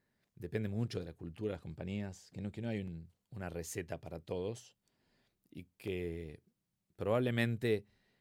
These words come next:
si la oficina tiene propósitos y hay un para qué voy a la oficina, la gente va gustosa, ¿no? Y si cuando vas a la oficina te vas a meter en un call con alguien que está en otro lado y pierde sentido.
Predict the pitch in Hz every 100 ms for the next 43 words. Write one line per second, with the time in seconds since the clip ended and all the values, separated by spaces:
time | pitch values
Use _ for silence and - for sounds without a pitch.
0 | _ _ _ - - 95 95 - - 95
1 | 90 95 85 123 120 - 110 107 101 95
2 | 127 104 110 87 95 98 98 90 92 90
3 | - 123 110 101 101 104 - 123 123 135
4 | 131 _ _ _ _ - 98 113 101 95
5 | 90 85 - 82 - 73 76 _ _ _
6 | 92 98 85 - 80 80 - - 85 104
7 | 95 101 95 117 95 - - - - 98
8 | 98 101 95 98 101 98 117 98 85 90
9 | 98 101 98 101 110 104 104 123 117 90
10 | 87 85 80 80 76 71